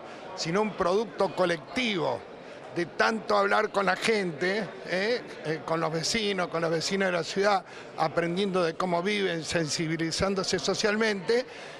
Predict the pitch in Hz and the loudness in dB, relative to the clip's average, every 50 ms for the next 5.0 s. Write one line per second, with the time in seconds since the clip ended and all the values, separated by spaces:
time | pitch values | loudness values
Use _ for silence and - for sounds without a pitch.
0 | - - - 170 - 202 226 240 254 262 262 285 302 285 269 - - - - - | -16 -16 -14 -8 -4 0 2 4 4 4 2 2 0 0 -2 -4 -6 -10 -16 -10
1 | - 170 185 190 - - 254 233 - - 214 208 190 226 226 196 - - 208 202 | -4 -4 -2 0 0 0 0 0 0 0 0 0 0 0 -2 0 0 0 0 0
2 | 208 214 220 208 196 190 202 202 202 - - - - - - - - - - - | 0 -2 -2 0 2 2 2 0 -2 -4 -10 -16 -16 -16 -16 -16 -14 -8 -4 -2
3 | 185 165 - - 185 190 220 240 247 240 240 220 196 185 180 147 - 180 175 175 | -2 0 2 2 2 2 2 0 0 2 2 2 2 2 0 0 0 0 0 2
4 | 196 208 208 196 185 170 160 - - 165 156 139 123 - - - 139 123 113 117 | 2 2 2 2 2 0 -2 0 2 2 2 2 0 -4 -6 -6 -4 -4 -2 -4